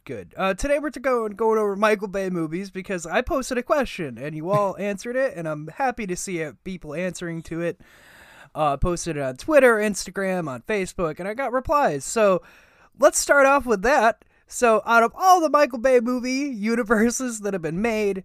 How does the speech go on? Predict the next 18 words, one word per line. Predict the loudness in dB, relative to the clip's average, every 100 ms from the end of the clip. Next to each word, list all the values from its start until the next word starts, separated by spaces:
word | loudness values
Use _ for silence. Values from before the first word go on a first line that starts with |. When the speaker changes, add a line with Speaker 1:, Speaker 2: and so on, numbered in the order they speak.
| _
Speaker 1:
uh, | -6 -4
movieverse, | -2 2 2 2 0 2 0 0 -4 -8
if | -8
you, | -10 -10 -10
if | -12 -10
you | -10
prefer, | -10 -2 2 2 0 _ _ _ _ _ _ _ _ -20 -20 _
uh, | 2 4 6 4 0
it | -2
was | 0 0
a |
tie. | -2 0 4 4 2 -8 -18 -20 -20 _ _ _ _ _ _ _ _ _ _ _ _ _ _ _ _ _ _ -20 _
A | -16
straight | -8 -2 2
up | 2 0
tie. | -4 -6 -10 -18 _ _ _ _ _ _ -12
Speaker 2:
Between? | -8 -8 -8 -8 -10 -16 _ -8
Speaker 1:
Uh, | -4 -2